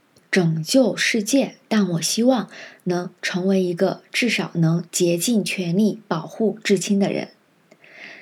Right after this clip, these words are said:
另外一个就是女主的同事望太郎在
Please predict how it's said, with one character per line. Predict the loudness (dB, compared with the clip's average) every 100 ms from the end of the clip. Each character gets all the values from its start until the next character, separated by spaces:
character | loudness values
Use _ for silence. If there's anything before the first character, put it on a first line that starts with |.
| -20 _ _ 2
另 | 2
外 | 4 2
一 | 2
个 | 2
就 | 0
是 | 2 0 2
女 | 2 2
主 | 2
的 | 0 -2
同 | -2 -2
事 | 0 2 0 -2 _ _ _ -20 -20 _ _
望 | 2 2
太 | 2 0
郎 | 0 0 0 -2 -4
在 | 0 0 0